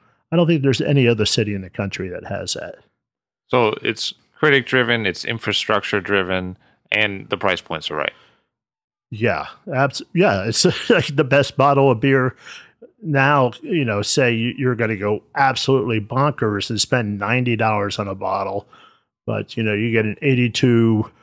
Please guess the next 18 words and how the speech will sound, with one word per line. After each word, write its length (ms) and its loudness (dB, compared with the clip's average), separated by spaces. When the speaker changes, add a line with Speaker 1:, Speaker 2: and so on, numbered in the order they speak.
Speaker 1:
Bordeaux, 540 6
you're 220 4
gonna 160 2
spend, 640 0
you 80 -2
know, 220 -4
two 220 0
thousand 600 -2
at 120 -12
a 80 -10
restaurant. 680 -8
So 340 2
it's 560 -2
a 100 0
matter 260 4
of 80 -4
perspective. 600 0
It's, 220 -10